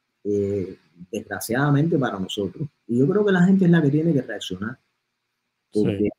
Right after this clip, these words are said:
Speaker 1: políticos aquí, por lo menos, los republicanos no lo están haciendo nada. O sea, no. Aquí, mira, aquí en ningún canal de televisión se habla de la Agenda dos mil treinta. Cuando es algo que
Speaker 2: No.
Speaker 1: se,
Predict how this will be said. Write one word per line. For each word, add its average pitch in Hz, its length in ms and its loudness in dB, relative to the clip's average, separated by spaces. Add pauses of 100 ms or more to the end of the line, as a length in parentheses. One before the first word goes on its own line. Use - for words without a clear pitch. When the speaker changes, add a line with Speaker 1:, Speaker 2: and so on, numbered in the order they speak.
(120)
Speaker 1:
políticos 170 540 6
aquí, 151 200 6
por 190 140 6
lo 175 120 4
menos, 180 280 4
los 143 120 2
republicanos 135 600 0
no 160 100 -10
lo 151 100 -8
están 143 220 -2
haciendo 131 360 0
nada. 120 340 -6
O - 40 -20
sea, 120 140 -8
no. 113 380 -6 (100)
Aquí, 156 260 4
mira, 240 240 8
aquí 170 140 2
en 269 80 4
ningún 240 240 4
canal 220 280 0
de 185 100 2
televisión 156 480 2
se 147 140 -2
habla 160 340 0
de 123 100 -2
la 113 80 -4
Agenda 139 280 -8
dos 101 200 -8
mil 135 120 -20
treinta. - 340 -20 (840)
Cuando 123 300 4
es 180 120 6
algo 190 300 6
que 131 80 2
Speaker 2:
No. 127 40 2
Speaker 1:
se, 110 380 0